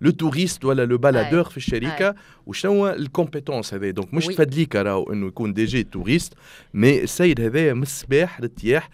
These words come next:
Speaker 1: يعدي نهار كامل يدور ما بين
Speaker 2: يدور.
Speaker 1: لي ديبارتمون.
Speaker 2: أي.
Speaker 1: ما بين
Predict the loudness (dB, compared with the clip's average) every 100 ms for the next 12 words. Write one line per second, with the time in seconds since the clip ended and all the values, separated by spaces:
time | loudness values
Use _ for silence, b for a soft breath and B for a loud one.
0 | B B -4 -2 -2 -4 -6 -8 -8 -8
1 | -8 -8 -10 -6 -6 -6 -8 -6 -6 -4
2 | -6 -8 -12 -12 -12 -20 -20 -18 -18 -6
3 | -4 0 2 2 2